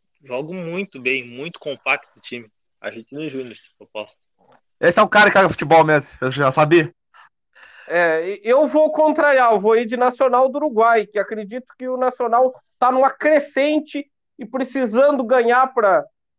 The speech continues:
Speaker 3: pra tentar se classificar, vou apostar no Nacional do Uruguai.
Speaker 2: Argentinos Júnior.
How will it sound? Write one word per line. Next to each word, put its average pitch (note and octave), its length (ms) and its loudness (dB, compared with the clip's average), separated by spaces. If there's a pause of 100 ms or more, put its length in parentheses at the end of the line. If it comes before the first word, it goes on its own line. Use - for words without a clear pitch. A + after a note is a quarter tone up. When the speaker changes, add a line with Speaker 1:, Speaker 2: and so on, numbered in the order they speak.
(180)
Speaker 3:
pra G#3 160 0
tentar A#3 420 0
se - 100 -20
classificar, A#3 760 -2
vou A#3+ 140 2
apostar A#3+ 500 0
no A#3 160 2
Nacional A3+ 460 0
do G#3+ 60 -8
Uruguai. D#3 440 -2 (2250)
Speaker 2:
Argentinos C#3+ 520 2
Júnior. D#3+ 260 2